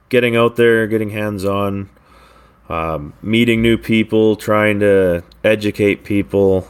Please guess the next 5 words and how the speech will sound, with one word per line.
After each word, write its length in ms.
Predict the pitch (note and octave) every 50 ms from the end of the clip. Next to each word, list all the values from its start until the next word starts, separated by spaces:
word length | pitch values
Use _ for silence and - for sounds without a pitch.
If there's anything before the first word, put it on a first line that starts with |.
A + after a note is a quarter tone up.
| - - -
on 260 | F#2 F#2 - F#2 F2
sheep. 320 | - - F#2 F#2 F#2+ F#2 - - - - - - - - - - - - - - - - - - - - - - _ -
Uh, 400 | - E2+ E2+ E2 D#2+ D#2+ D#2 D#2 - - - - - - - - - _ _
you 80 | G2 F2
know, 240 | D#2 D#2 D#2 D2